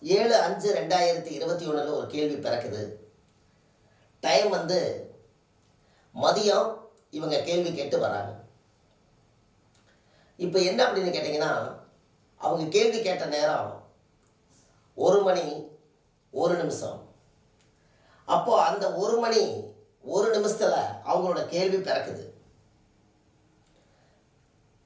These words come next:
அந்த ஒரு மணிலேருந்து ஆறு நிமிஷத்துக்குள்ள அவங்களோட கேள்வி கேட்டு உட்கார்றாங்க.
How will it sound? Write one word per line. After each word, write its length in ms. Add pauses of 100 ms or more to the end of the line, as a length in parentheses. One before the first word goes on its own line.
(340)
அந்த 280
ஒரு 200
மணிலேருந்து 760
ஆறு 400
நிமிஷத்துக்குள்ள 480
அவங்களோட 300
கேள்வி 340
கேட்டு 260
உட்கார்றாங்க. 640